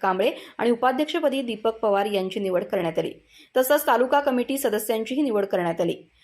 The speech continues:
बैठकीत बांधकाम कामगारांच्या समस्या जाणून घेण्यात आल्या आणि त्यांच्या हक्कांच्या मागण्यांवर चर्चा करण्यात आली.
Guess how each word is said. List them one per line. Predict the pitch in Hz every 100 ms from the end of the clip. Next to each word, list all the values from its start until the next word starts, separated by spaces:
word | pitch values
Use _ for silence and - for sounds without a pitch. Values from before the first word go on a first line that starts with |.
| _ 233
बैठकीत | 254 285 320 339 294
बांधकाम | 262 262 294 330
कामगारांच्या | 269 254 262 262 262 285
समस्या | 240 226 - 240
जाणून | 226 202 208
घेण्यात | 220 214 214
आल्या | 202 269
आणि | 240
त्यांच्या | 233 208 202 240
हक्कांच्या | 226 214 247 277 330
मागण्यांवर | 302 220 214 220 262
चर्चा | 254 220 202
करण्यात | 190 175 170
आली. | 170